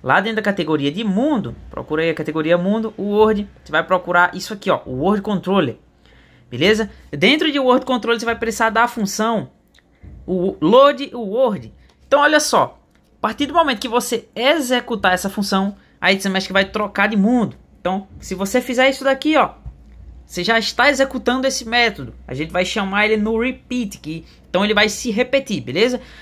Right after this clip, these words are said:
Ele vai chamar aqui e vai pedir pra carregar o mundo. Só que aí tem um problema. Qual é o mundo que ele vai carregar? Alguma coisa tem que ser selecionada aqui, ó.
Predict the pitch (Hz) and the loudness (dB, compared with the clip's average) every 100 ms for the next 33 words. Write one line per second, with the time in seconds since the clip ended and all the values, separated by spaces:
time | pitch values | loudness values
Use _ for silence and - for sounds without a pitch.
0 | - - 185 226 208 285 349 302 254 247 | -16 -6 -4 0 2 2 2 -2 0 0
1 | 254 247 233 233 220 - 233 233 220 202 | 0 -2 -2 -2 -8 -4 -4 -2 -2 -2
2 | 233 214 202 139 - - - - - - | 0 0 0 -2 -8 -20 -20 -18 -16 -14
3 | - - - 175 180 208 202 262 269 247 | -14 -6 0 2 2 0 2 2 4 0
4 | 127 - - _ _ 160 190 254 247 311 | -2 -10 -20 _ _ 0 4 4 4 2
5 | 330 311 285 269 254 254 233 208 208 175 | 2 0 0 0 0 -2 -4 0 2 2
6 | 196 220 208 240 233 247 226 - 233 247 | 0 -4 0 0 0 -6 -8 -6 -6 -2
7 | 240 240 240 226 220 220 240 240 - 254 | -2 -2 -2 -2 0 2 0 -4 -6 -2
8 | 247 123 | 0 0